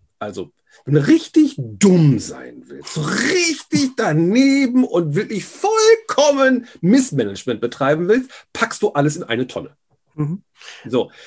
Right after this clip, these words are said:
Speaker 1: warum ist das, also es ist verboten, mal abgesehen davon.
Speaker 2: <laughs> Ja.
Speaker 1: Es gibt eine Gewerbeverordnung, die Abfallverordnung, die sagt dir ganz klar, in welchen Teilen du deine Aufgabe zu verteilen, also de-, deine, deine Abfälle,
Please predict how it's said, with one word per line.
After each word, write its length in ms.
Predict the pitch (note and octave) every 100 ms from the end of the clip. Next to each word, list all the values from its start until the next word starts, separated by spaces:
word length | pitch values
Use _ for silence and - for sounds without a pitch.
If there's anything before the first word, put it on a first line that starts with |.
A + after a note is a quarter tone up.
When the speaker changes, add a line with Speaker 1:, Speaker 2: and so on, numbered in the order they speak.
| - -
Speaker 1:
warum 400 | D3 - G3 F3
ist 120 | D3+
das, 180 | D#3 -
also 120 | C#3+ -
es 120 | D#3+
ist 120 | F#3+
verboten, 640 | - C3 A2+ G#3+ C#4+ - B2
mal 100 | F#2+
abgesehen 440 | - G2 F2+ D#2
davon. 420 | D2 D2+ - - -
Speaker 2:
<laughs> 60 |
Ja. 260 | F#3+ E3 -
Speaker 1:
Es 80 | -
gibt 140 | E3
eine 120 | E3
Gewerbeverordnung, 840 | D3+ C#3+ G#3 C#4 D3 A2+ A#2+ C#3+ F3+ - -
die 180 | E3 - A#3+ - -
Abfallverordnung, 680 | D#3+ - E3 E3 D#3 D#3+ F#3+ F#3 -
die 120 | D#3+
sagt 360 | C3+ E3+ G#3 -
dir 100 | E3+
ganz 320 | D#3 A#3+ -
klar, 240 | F3+ F3+
in 260 | D3 C#3+ A#2+
welchen 600 | D#3 A#3 C4 - A3+ A3+
Teilen 500 | - E3 G3+ F#3 C#3+
du 100 | C#3+
deine 320 | C#3 C3+ C#3
Aufgabe 640 | D#3 F3 - B2+ B2 D3 D3+
zu 120 | -
verteilen, 520 | D3 C#3+ F3 G3 G3+
also 140 | B2+
de-, 120 | B2+ B2
deine, 260 | A#2 A#2
deine 300 | - A2 A2
Abfälle, 560 | - - - A2+ C3+